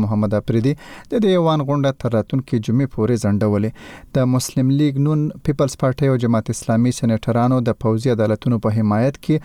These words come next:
په بیړه د قرارداد وړاندې کولو او د هغې د منظورولو غندنه کړې.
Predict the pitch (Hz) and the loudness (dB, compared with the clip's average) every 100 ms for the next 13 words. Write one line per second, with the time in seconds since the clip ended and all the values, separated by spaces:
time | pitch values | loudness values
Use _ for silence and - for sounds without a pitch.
0 | - - - 147 135 131 160 139 123 - | -8 -20 -4 0 2 2 0 0 -2 0
1 | 113 117 127 117 110 110 107 - 120 147 | 0 2 0 2 0 0 -2 -2 0 2
2 | 156 135 110 113 120 127 113 110 107 113 | 2 0 0 0 0 0 0 0 0 0
3 | 110 123 110 110 107 104 101 107 | 2 2 2 2 2 0 0 -2